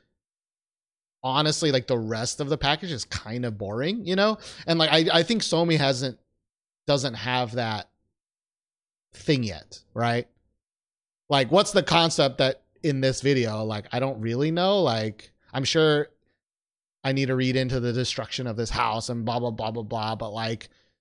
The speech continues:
you know, she's just kinda pretty. You know, she's just, like, a pretty girl. That's kind of it, you know? Um, there's not really that much going on.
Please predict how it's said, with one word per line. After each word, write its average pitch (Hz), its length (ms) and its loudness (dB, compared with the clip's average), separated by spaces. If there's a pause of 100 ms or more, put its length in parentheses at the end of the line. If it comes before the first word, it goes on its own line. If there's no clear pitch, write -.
(260)
you 339 80 -6
know, 370 160 0
she's 359 160 0
just 370 160 0
kinda 427 160 0
pretty. 415 400 2 (120)
You 156 140 2
know, 202 100 6
she's 247 180 0
just, 269 120 -4
like, 254 140 4
a 254 40 -10
pretty 233 200 0
girl. 226 460 2 (320)
That's 285 160 0
kind 277 180 4
of 147 80 4
it, 175 340 2
you 165 120 0
know? 226 260 0 (720)
Um, 180 580 2
there's 175 120 -6
not 214 160 0
really 196 180 6
that 139 260 2
much 156 200 0
going 135 220 2
on. 156 360 -2